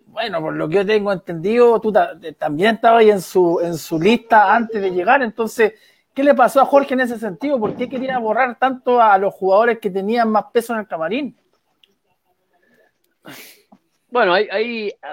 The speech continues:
Speaker 2: eso es a veces difícil de que un jugador o alguien te lo pueda responder desde afuera. Eh, eh, son más preguntas, eh, para él.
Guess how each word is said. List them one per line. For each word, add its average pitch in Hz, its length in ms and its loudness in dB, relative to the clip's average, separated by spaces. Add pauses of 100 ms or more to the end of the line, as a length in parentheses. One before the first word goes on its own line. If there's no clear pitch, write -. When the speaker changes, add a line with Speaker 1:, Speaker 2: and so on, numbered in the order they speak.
(260)
Speaker 2:
eso 190 240 -4
es 208 80 2
a - 20 2
veces 180 240 -6
difícil 180 460 -6
de 160 200 -2
que 151 140 -6
un 156 120 -4
jugador 156 440 -4
o 147 120 0
alguien 151 200 -4
te 143 80 -8
lo 135 100 -4
pueda 143 160 -4
responder 135 440 -8
desde 123 180 -6
afuera. 113 420 -4 (380)
Eh, 110 400 -10
eh, 120 240 -14
son 139 180 -10
más 151 120 -4
preguntas, 135 520 -4 (340)
eh, 117 160 -14
para 131 280 0
él. 123 240 -4